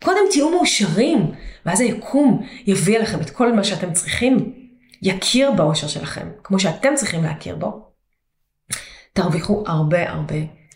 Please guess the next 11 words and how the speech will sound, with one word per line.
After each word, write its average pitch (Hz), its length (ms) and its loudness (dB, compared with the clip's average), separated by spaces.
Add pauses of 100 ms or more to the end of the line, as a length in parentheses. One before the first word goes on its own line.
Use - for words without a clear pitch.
(260)
הרבה - 200 -2
יותר, - 340 -6 (2250)
ובעיקר 165 440 -4
תהיו - 180 -4
יותר 214 340 0
מאושרים. 247 760 -2 (1400)
אז, 170 380 0
אה, 165 440 -6 (100)
אני 175 120 -10
מאחלת 220 460 0
לכם 165 360 -4